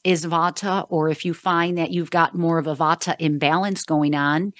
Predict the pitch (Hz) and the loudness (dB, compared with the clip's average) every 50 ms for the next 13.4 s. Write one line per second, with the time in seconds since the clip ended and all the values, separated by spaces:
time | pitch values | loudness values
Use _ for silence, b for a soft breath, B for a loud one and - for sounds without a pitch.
0 | B B B B B B B - 160 151 147 147 147 151 147 147 175 180 180 185 | B B B B B B B -4 -2 0 2 2 0 0 0 0 0 2 2 2
1 | 185 165 - - - - 202 196 - - - 185 165 165 156 165 165 156 151 151 | 2 0 -2 -2 0 2 2 2 2 -2 0 2 0 2 2 2 2 2 2 2
2 | - - - 196 196 - - 165 160 151 139 143 185 196 190 190 - - 147 135 | 0 0 0 0 0 0 0 2 2 2 2 2 2 0 0 0 -2 -4 -4 -4
3 | - - 160 156 147 151 185 196 202 208 214 214 208 B B B B B B - | -2 -2 -2 -2 -2 0 0 0 2 2 2 0 -2 B B B B B B -2
4 | 190 190 185 185 185 - - 202 190 180 190 202 214 226 185 208 196 196 190 185 | 0 2 2 0 0 -2 0 0 0 2 2 0 0 0 2 2 2 2 2 0
5 | 156 - 175 165 165 160 160 147 - _ _ _ - 147 139 139 135 135 131 120 | -2 0 2 2 2 2 2 0 -2 _ _ _ -6 -4 -2 0 0 0 0 2
6 | 151 160 156 175 - - - 170 156 156 151 147 143 b b b b b b b | 2 2 2 2 0 -2 -2 0 2 2 2 0 -2 b b b b b b b
7 | b _ - 190 180 - - 185 165 160 160 160 170 170 151 151 151 147 139 - | b _ -2 0 0 0 0 0 0 2 2 2 2 0 0 0 -2 -2 -2 -2
8 | 160 156 151 151 151 165 165 170 165 147 139 147 123 101 101 - - - _ _ | 0 0 0 2 2 2 2 2 0 -2 -2 -4 -4 -4 -6 -10 -16 -20 _ _
9 | _ _ _ _ _ _ _ _ _ _ _ - 262 269 285 294 - - - - | _ _ _ _ _ _ _ _ _ _ _ -2 0 0 0 0 -4 -10 -20 -2
10 | _ 254 262 254 - - 247 233 247 269 285 294 302 311 311 277 240 247 226 - | _ 2 2 2 0 -4 -4 -2 0 0 0 0 -2 -2 -4 -2 -2 -2 -2 -2
11 | 240 226 - 233 190 185 165 139 160 156 165 190 - - 220 214 214 226 233 233 | -2 -4 -2 0 0 0 0 0 0 0 0 0 -2 -2 -2 0 0 0 0 -2
12 | 240 - - 180 170 - - 180 170 170 170 165 156 143 117 131 - - - 196 | -2 -2 0 0 0 0 0 0 0 2 2 2 0 0 -2 -6 -8 -2 0 0
13 | 196 - - 247 233 247 247 | 0 2 0 0 0 0 -2